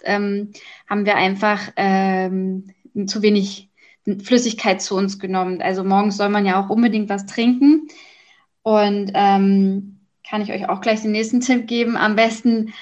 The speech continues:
lauwarmes Ingwerwasser <laughs> trinken gleich am Morgen. Dann wird gleich das Agni angeregt und dann kann's super gut in den Tag starten. Dann habt ihr auch gleich mehr Energie. Und, ähm, man kann auch anhand,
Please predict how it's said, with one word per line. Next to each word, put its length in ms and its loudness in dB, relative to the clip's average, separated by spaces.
lauwarmes 760 4
Ingwerwasser 680 4
<laughs> 0 -
trinken 480 6
gleich 300 2
am 120 0
Morgen. 440 2
Dann 180 2
wird 100 0
gleich 220 2
das 140 -4
Agni 320 2
angeregt 540 2
und 100 -2
dann 200 0
kann's 260 -4
super 300 -4
gut 300 -8
in 160 -4
den 140 -2
Tag 300 -4
starten. 420 -4
Dann 120 -6
habt 180 -10
ihr 80 -8
auch 100 -16
gleich 260 -6
mehr 120 -2
Energie. 540 -2
Und, 400 4
ähm, 480 0
man 140 -4
kann 180 -6
auch 160 -6
anhand, 560 -6